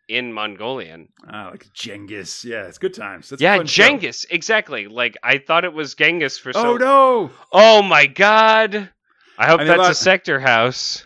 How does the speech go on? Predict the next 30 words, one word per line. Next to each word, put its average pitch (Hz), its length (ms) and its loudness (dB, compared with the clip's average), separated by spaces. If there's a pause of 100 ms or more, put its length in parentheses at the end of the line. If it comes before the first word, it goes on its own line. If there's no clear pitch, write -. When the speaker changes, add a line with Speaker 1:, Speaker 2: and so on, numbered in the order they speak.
(120)
Speaker 2:
A 131 60 -12
lot 160 160 2
of 190 60 -2
that's 165 160 -4
just 127 160 -12
Western 123 400 -6
pronunciations 113 800 -12
and 165 100 -20
stuff, 98 320 -18
for - 80 -20
the 101 80 -18
record, 95 340 -16
but 80 140 -20
yeah. 117 240 -10 (580)
Speaker 1:
So, 185 280 -6 (100)
what 170 140 -4
I 190 80 0
love 185 220 0
Speaker 2:
Oh, - 40 0
they're 196 80 0
Speaker 1:
is, 175 100 -8
Speaker 2:
killing 190 200 -4
Speaker 1:
it's 202 80 -6
Speaker 2:
all 202 80 0
Speaker 1:
like, 127 120 2
Speaker 2:
these 127 80 -4
guys. 190 540 -4
Speaker 1:
uh, 160 160 4 (380)
a 147 80 4
pl- - 640 -14